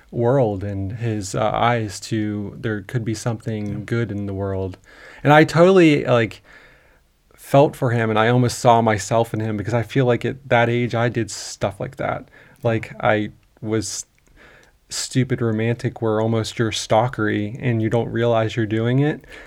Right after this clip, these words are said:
Speaker 2: Well, he does these grand romantic
Speaker 1: Yeah.
Speaker 2: gestures, and they are genuinely sweet
Speaker 1: Yeah,
Speaker 2: from his
Speaker 1: but, but
Speaker 2: perspective.
Speaker 1: from the
Speaker 2: When you
Speaker 1: her
Speaker 2: think about it, her
Speaker 1: perspective,
Speaker 2: perspective.
Speaker 1: yeah, and they, they show that so well
Speaker 2: Yeah.
Speaker 1: where you're like, "Yeah, this is not, it's a little creepy coming from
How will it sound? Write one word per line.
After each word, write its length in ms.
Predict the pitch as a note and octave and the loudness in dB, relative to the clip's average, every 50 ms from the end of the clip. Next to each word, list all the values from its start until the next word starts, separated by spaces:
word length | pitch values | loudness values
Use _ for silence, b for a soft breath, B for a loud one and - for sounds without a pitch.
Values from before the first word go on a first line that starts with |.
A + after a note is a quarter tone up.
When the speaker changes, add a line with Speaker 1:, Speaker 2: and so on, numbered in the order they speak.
| B - | B -6
Speaker 2:
Well, 80 | F3+ | -4
he 40 | F3 | -2
does 220 | D#3 E3+ D#3+ D3 C#3+ | -2 -2 -2 -2 0
these 180 | C#3 C3 - | -2 -2 -2
grand 320 | - - A2+ A2+ A#2+ A#2+ A#2 | -2 -2 -2 -2 0 0 -2
romantic 400 | A2 A2 A2+ A2+ A2+ - - E3+ | -2 -2 -2 -4 -4 -2 0 4
Speaker 1:
Yeah. 340 | F3+ A3 A#3 A#3+ G#3 C3 A2+ | 6 8 8 8 8 8 4
Speaker 2:
gestures, 160 | A2 G#2+ G#2+ | 2 2 2
and 100 | C#3 C#3 | 2 4
they 60 | C3+ D3+ | 4 4
are 160 | F#3+ A3+ A3 | 4 2 2
genuinely 480 | - F3+ F3 E3+ D3+ C3 A#2 A2+ G#2+ | 0 0 0 0 0 0 0 0 -2
sweet 400 | G2 - - - B3 A#3 F3 C3 - | -2 -4 -4 -4 -4 -4 -4 -4 -2
Speaker 1:
Yeah, 280 | E3+ F#3 A#3 B3 G#3 | 4 8 10 10 10
Speaker 2:
from 80 | C#3+ C3 | 10 10
his 40 | C#3 | 10
Speaker 1:
but, 60 | C3+ | 8
but 80 | C3+ C#3 | 8 8
Speaker 2:
perspective. 460 | B2+ B2 - - F#3+ G3+ F3 C#3+ C3+ | 4 0 -2 0 2 4 4 6 6
Speaker 1:
from 160 | F#3+ F#3+ F3+ | 8 8 10
the 80 | E3 D3 | 10 10
Speaker 2:
When 80 | C3 D3+ | 10 10
you 60 | F3 | 10
Speaker 1:
her 100 | G#3+ B3 | 10 8
Speaker 2:
think 200 | - - F3+ - | 8 6 4 6
about 160 | D#3+ D#3 B2 A#2 | 6 4 4 2
it, 0 | |
her 80 | G#2 | 2
Speaker 1:
perspective, 240 | - B2+ - - C3+ | 2 2 2 2 0
Speaker 2:
perspective. 280 | - C4 - D3+ D#3 F#3 | -2 -4 -4 0 4 4
Speaker 1:
yeah, 220 | A3+ A#3+ G3+ A#2+ | 6 6 6 6
and 240 | A2 B2+ C3+ C3 C3 | 4 6 6 6 6
they, 200 | C3 C3 C3 C#3 | 6 4 4 2
they 280 | - - D3 C#3 C#3 C3 | 0 0 2 2 2 2
show 300 | C3 - - D#3+ E3 E3 | 2 0 0 0 0 2
that 220 | D#3 C#3+ C3 C3+ | 2 2 0 0
so 280 | - - - C#3 C#3 C3+ | -4 -2 0 2 2 2
well 320 | B2+ A#2 B2 B2+ C#3 C3+ A#2+ | 4 4 4 6 6 6 6
Speaker 2:
Yeah. 60 | A#2 | 4
Speaker 1:
where 160 | A2+ A#2 A2+ | 4 2 2
you're 140 | A2+ A2 A#2 | 2 2 0
like, 160 | A2+ A2+ - - | 0 -2 -2 -4
"Yeah, 200 | B2 A#2 D3 D3 | -4 -2 -2 0
this 220 | C3+ D#3 C#3+ - | 0 -2 -4 -6
is 160 | F#3 E3 C3 B2 | -8 -6 -4 -4
not, 320 | A#2+ A#2+ B2+ C3 C3 - | -2 -2 -2 -2 -2 -4
it's 220 | - C3+ C3 - - | -4 -6 -6 -4 -4
a 80 | C3 | -4
little 240 | B2 C3 D3 E3+ C#3+ | -4 -2 -2 -4 -4
creepy 360 | - - C#3+ C3+ C3+ A#2+ A2 | -4 -2 -2 -2 -2 -4 -6
coming 280 | G2 A#2+ A2+ A2 A2 G#2 | -6 -6 -6 -6 -6 -8
from 500 | G2 - A2+ G#2 G#2 G2+ G2 F#2+ F2+ | -8 -8 -6 -6 -6 -6 -8 -10 -12